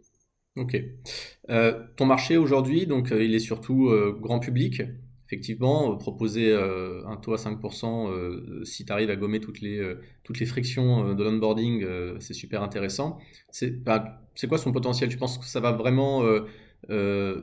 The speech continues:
intéresser les gens, euh, ou est-ce que les gens, ils sont un peu vigilants aujourd'hui ou un petit peu méfiants parce que justement, ils voient beaucoup de, de promesses autour de la crypto, euh,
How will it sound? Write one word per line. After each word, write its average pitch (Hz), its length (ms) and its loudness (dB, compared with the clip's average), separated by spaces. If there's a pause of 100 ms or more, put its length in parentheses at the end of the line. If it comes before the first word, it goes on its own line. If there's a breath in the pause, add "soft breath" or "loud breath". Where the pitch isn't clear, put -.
(160)
intéresser 117 520 2
les 120 120 2
gens, 147 580 2
euh, 107 320 -8
ou 117 180 -2
est-ce 110 140 0
que - 100 -6
les 127 220 4
gens, 131 140 0
ils 131 60 0
sont 113 300 -4 (220)
un 120 60 -4
peu 123 120 -2
vigilants 120 380 0
aujourd'hui 127 280 0
ou 139 120 2
un 113 80 0
petit - 140 -6
peu 117 100 -4
méfiants 113 360 0
parce 131 160 -4
que 113 100 -10
justement, 113 260 -2
ils 123 100 4
voient 107 120 0
beaucoup 110 300 -2
de, 110 200 0
de 104 100 -6
promesses 117 560 0
autour 110 240 -6
de 107 80 -4
la 98 80 -2
crypto, 120 600 0
euh, 104 140 2